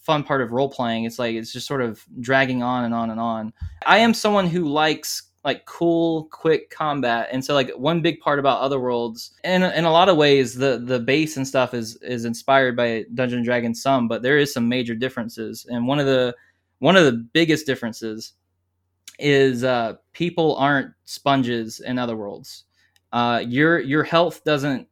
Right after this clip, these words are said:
escalate a ton as you level up. Uh, it's more about the experience you gain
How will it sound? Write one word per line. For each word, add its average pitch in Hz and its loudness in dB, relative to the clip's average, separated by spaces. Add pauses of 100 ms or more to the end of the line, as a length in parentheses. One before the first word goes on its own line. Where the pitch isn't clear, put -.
escalate 151 -2
a 151 -4
ton 151 -6
as 131 -4
you 131 -4
level 123 -2
up. 135 -6 (400)
Uh, 123 0
it's 120 -8
more 147 2
about 139 4
the 131 0
experience 135 -4
you 123 -2
gain 127 -4